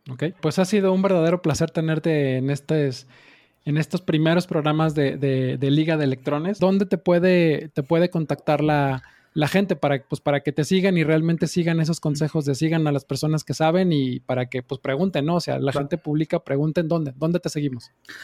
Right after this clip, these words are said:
Speaker 2: Voy a venir, Pepe, al siguiente programa cuando ya jale el proyecto que estamos diciendo.
Speaker 1: <laughs> Ok.
Speaker 2: <laughs> Sí, para venir a explicar qué pasó.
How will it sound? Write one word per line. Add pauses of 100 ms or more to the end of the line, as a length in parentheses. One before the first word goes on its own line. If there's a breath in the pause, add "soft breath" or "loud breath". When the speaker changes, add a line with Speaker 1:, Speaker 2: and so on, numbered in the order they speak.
(160 loud breath)
Speaker 2:
Voy
a
venir,
Pepe,
al
siguiente
programa
cuando
ya
jale
el
proyecto
que
estamos
diciendo.
Speaker 1:
<laughs>
Ok. (320)
Speaker 2:
<laughs>
Sí,
para
venir
a
explicar
qué
pasó.